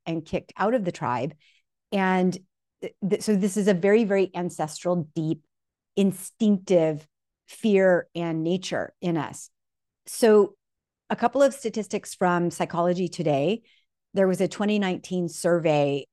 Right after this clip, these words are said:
that's based in the United States. One in four people are estranged from a family member. Of those, twenty-four percent are estranged from a parent.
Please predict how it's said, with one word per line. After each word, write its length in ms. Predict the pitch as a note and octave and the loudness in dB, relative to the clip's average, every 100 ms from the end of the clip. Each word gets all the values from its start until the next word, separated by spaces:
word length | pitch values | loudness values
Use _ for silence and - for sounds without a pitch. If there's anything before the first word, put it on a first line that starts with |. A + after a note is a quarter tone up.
| _ | _
that's 240 | F3 D#3+ - | -2 -2 0
based 280 | F#3 F3+ | 2 2
in 100 | G3+ | 2
the 80 | G3 | 2
United 360 | G3 E3+ F#3 F#3 | 0 0 0 -2
States. 320 | - C3 D3+ - | -4 -4 -6 -6
One 300 | F#3 A3 A#3 | 0 2 4
in 120 | B3 | 2
four 200 | A#3 G#3 | 0 -2
people 340 | F#3 D#3 E3+ | -2 -2 -2
are 140 | D3 E3 | -2 -2
estranged 500 | D#3 F3 D#3 D#3 - | -4 -4 -4 -6 -6
from 140 | D#3 | -4
a 80 | D3 | -4
family 340 | D#3 C#3+ E3 | -4 -2 -2
member. 460 | G3 G#3 A3+ A#3+ C4 _ _ _ - | -2 -2 -2 -2 -4 _ _ _ 0
Of 240 | G3+ A3+ | 2 2
those, 320 | G3+ F3+ E3+ D3+ | 4 4 4 0
twenty-four 600 | - F#3+ F#3 F#3 G3 G3 | -6 -4 -4 -2 0 0
percent 460 | G3+ F3+ E3+ D3+ D3+ | -2 -4 -4 -4 -4
are 120 | D#3 | -4
estranged 500 | D3+ - E3 D#3 D3+ | -4 -6 -4 -4 -6
from 160 | D#3+ D3 | -8 -8
a 60 | |
parent. 600 | - - G3+ D3+ C#3+ - | -8 -8 -4 -4 -6 -10